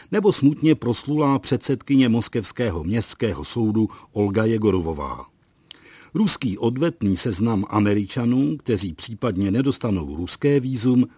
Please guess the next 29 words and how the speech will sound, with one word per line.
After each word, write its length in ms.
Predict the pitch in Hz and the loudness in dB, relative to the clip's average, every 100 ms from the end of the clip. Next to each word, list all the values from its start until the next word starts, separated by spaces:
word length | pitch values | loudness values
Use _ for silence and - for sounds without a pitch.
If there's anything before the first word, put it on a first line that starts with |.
| - | -4
vypadá 440 | 127 123 110 104 | -2 0 -2 -2
podobně. 580 | 95 104 85 73 73 73 - _ - - - - | -4 -4 -4 -6 -8 -12 -18 _ -20 -20 -14 4
Jmen 420 | 117 143 170 170 | 8 8 8 6
je 180 | 160 147 | 4 6
v 100 | 123 | 6
něm 240 | 131 127 | 8 8
nakonec 460 | 120 - 117 104 - | 4 2 0 0 0
jen 220 | 107 95 | 0 0
pár 280 | - 76 73 | -4 -8 -6
desítek 640 | 98 - 135 135 151 139 - - - | -6 -6 -6 -2 -2 -2 -12 -8 -2
a 140 | 180 | 0
není 520 | 160 139 147 147 143 | 6 6 8 6 4
mezi 260 | 120 117 117 | 2 0 2
nimi 260 | 113 110 87 | 2 2 2
jediná 500 | 92 120 139 123 117 | 4 6 6 6 2
významnější 720 | 87 87 95 92 92 87 92 | -4 -6 -2 0 0 -2 -8
politická 640 | 85 85 76 78 - 90 85 | -10 -10 -10 -10 -10 -8 -8
figura. 440 | - 90 87 - - _ _ - - - | -8 -6 -6 -8 -14 _ _ -20 -20 -2
Vladimír 400 | 117 117 107 85 | 4 4 4 2
Putin, 480 | 78 110 - 143 165 | -2 -10 -2 0 0
který 320 | 143 156 147 | 0 0 0
samozřejmě 600 | 117 139 143 123 135 131 | 2 4 4 4 4 4
i 160 | 131 165 | 4 2
hned 300 | 135 131 110 - | 4 2 0 -4
poslal 440 | 120 - 127 123 | -4 -2 -2 -2
soustrastný 720 | - 117 107 120 110 - 95 | -2 -4 -4 -4 -6 -6 -6
telegram 520 | 80 117 120 120 123 120 | -4 -4 -2 0 0 0
Baracku 380 | 104 101 - | 0 -6 -8
Obamovi, 600 | 110 95 113 117 123 135 | -10 -2 2 4 4 2